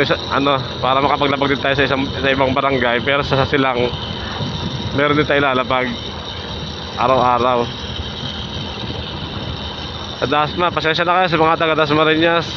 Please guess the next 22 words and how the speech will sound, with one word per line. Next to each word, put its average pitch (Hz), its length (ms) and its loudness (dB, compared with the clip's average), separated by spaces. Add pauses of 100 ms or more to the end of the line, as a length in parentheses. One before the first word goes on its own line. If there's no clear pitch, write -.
(360)
Ah, 117 400 2
hindi 135 160 2
ko 143 80 2
pa 131 160 -2
kayo 143 160 2
napapasyalan. 135 880 0 (1400)
Antay-antay 143 480 2
lang 147 160 2
po 147 160 4
kayo, 156 160 2
maglalapag 131 480 2
din 131 160 2
po 135 160 4
ako 131 160 4
dyan. 131 240 2 (1200)
Dyan 151 160 2
sa 151 80 2
may 151 80 4
Sampaloc 151 560 0
do, 160 80 6
sa 147 160 2
Piela. 147 640 2